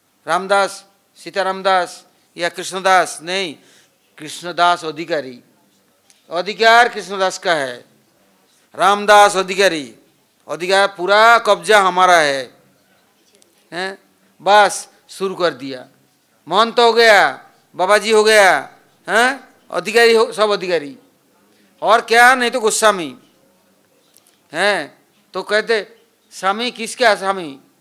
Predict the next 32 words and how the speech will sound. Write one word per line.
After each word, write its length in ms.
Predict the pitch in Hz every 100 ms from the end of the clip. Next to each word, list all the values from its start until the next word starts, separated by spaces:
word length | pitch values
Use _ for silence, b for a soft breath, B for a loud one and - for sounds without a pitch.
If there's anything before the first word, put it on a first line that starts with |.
| _
गोस्वामी 520 | 147 190 190 175 170 175
इंद्रियों 260 | 170 180
का 80 | 180
स्वामी 320 | 156 156 170
है, 260 | 170 202 208 _ _ _ _ _ _ _ 156
हैं, 260 | 190 208 _ -
इंद्रिय 220 | 180 185
तर्पण 340 | 185 180 185
करने 260 | 180 180 180
का 120 | 185
भोगी 320 | 165 170 190
है, 300 | 180 214 247 _ _ _ _ _ _ _ _
इसका 220 | 165 - 196
नाम 140 | 196
गोस्वामी 420 | 180 - 202 214
है। 320 | 214 226 285 _ _ _ _ _ _ _ _ _ _ _ _ _ _ -
गो 140 | 143
मतलब 280 | 180 180 180
इंद्रिया, 480 | 175 170 180 202 240 - _ _ _ _ _ _ -
हैं, 220 | 170 196 _ _ _ _ _ -
उसका 220 | 165 202
भोग 220 | 156 165
करने 220 | 190 185
के 140 | 196 196
लिए 360 | 202 226 226 165 - -
उसका 100 | 170
स्वामी 320 | - 175 202
बन 140 | 208 196
के 80 |
बैठा 280 | 196 180 202
है, 380 | 202 143 - _ _ _ _ _ _ _ _ _ _
हैं। 200 | 175